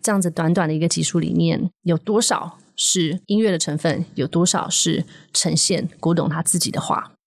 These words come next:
那最后他的处理，让我们从音乐中进出那个感觉，其实我觉得非常非常的好。就到我现在在录音，我们的录音室已经是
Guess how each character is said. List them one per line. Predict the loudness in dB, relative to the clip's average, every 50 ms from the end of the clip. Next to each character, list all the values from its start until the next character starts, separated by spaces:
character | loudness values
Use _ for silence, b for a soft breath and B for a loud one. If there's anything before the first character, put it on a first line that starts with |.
| _ -4
那 | -4 -4
最 | -2 0 0 0 0
后 | 0 0 -2 -2 -2
他 | -2 -2 0
的 | 0
处 | 0 0 0 0 0
理， | 0 0 -2 -2 -2
让 | 0 2 2 4
我 | 2
们 | 2 0 0 0 -2
从 | -2 0 0 0 0 0
音 | 2 2 2
乐 | 4 2
中 | 2 0 0 0 0
进 | 0 0 0 0 0 0 -2 -4
出 | -4 -4 -2 0 2 2 2 2 0 -2 _
那 | -2 0 2
个 | 2 2
感 | 0 0 0 0
觉， | 0 0 0 0
其 | 0 0
实 | 0 0
我 | 0
觉 | 0 0
得 | 0
非 | 0
常 | 2 2 0
非 | 2 0
常 | 0 0
的 | 0
好。 | -2 -4 -6 -8 -12 B B B B B B B B B
就 | -2 0
到 | 2 2
我 | 2
现 | 2 0 0 0
在 | 0
在 | 2 0 2
录 | 2 2 2 2
音， | 2 2 2 2
我 | 2 0
们 | 0
的 | 0
录 | 2 2 2
音 | 2
室 | 2 0 0 -2
已 | 0
经 | 0 2 2
是 | 2 2 2 0 0